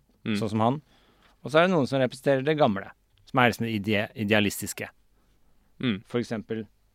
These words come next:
Speaker 2: Manlius. Så hvis vi skal si litt om karakterene her, ikke sant? Manlius er jo en av disse gamle krigerne.
Speaker 1: Ja.
Speaker 2: Som husker det, det ideal-, det ideelle Rom. Det, der hvor alle var idealister.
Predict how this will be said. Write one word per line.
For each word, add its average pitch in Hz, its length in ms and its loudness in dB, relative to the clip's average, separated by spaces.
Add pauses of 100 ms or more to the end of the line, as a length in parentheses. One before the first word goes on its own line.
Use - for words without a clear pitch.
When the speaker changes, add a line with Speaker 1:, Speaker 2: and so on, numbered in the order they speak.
Speaker 2:
Manlius. 98 840 2 (1200)
Så - 60 -2
hvis 127 140 2
vi 123 80 -4
skal 151 120 6
si 151 180 4
litt 131 160 4
om 123 100 4
karakterene 117 420 6
her, 120 140 6
ikke 104 100 -2
sant? 120 220 2
Manlius 117 680 4
er 117 160 4
jo 113 80 2
en 107 60 0
av 113 120 0
disse 107 280 -6 (400)
gamle 113 420 6
krigerne. 92 460 -4 (400)
Speaker 1:
Ja. 101 100 2
Speaker 2:
Som 127 240 0
husker - 480 -2
det, 123 140 2 (240)
det 113 180 0
ideal-, 104 540 2
det 113 180 0
ideelle 104 460 4
Rom. 110 260 4 (160)
Det, 104 240 -2 (380)
der 110 180 0
hvor 127 100 0
alle 107 200 0
var 104 100 0
idealister. 110 640 0